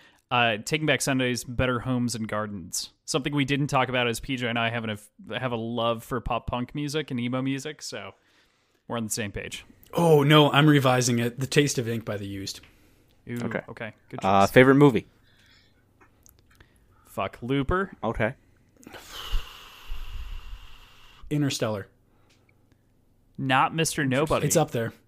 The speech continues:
Speaker 2: Mister No-, N-,
Speaker 1: I'm
Speaker 2: Mister Nobody's up there. But
Speaker 1: You said that on our fucking podcast. That's, like, permanent
Speaker 2: it,
Speaker 1: somewhere.
Speaker 2: I said it's one of my favorite movies.
Speaker 1: Okay,
Speaker 2: Interstellar
Speaker 1: fine.
Speaker 2: is, I think, number one.
Speaker 1: Okay.
Speaker 3: Uh, favorite T V show?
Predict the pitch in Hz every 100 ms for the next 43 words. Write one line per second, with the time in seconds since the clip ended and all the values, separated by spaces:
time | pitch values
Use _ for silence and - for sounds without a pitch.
0 | - 160 - 202 185 185 180 165 156 135
1 | 165 - 180 165 147 127 117 - 90 -
2 | _ _ _ 117 107 160 165 175 - 180
3 | 170 160 156 147 - 147 147 135 143 190
4 | 120 104 - - - _ 160 151 143 -
5 | - 165 175 98 - - - 196 190 233
6 | 220 165 190 175 147 - 104 110 98 87
7 | _ - - _ _ _ 131 139 165 202
8 | 202 196 175 151 151 139 139 135 120 123
9 | 123 135 120 123 113 107 90 - _ _
10 | _ _ _ _ _ - - - _ -
11 | - 95 98 117 113 - 120 123 - 55
12 | -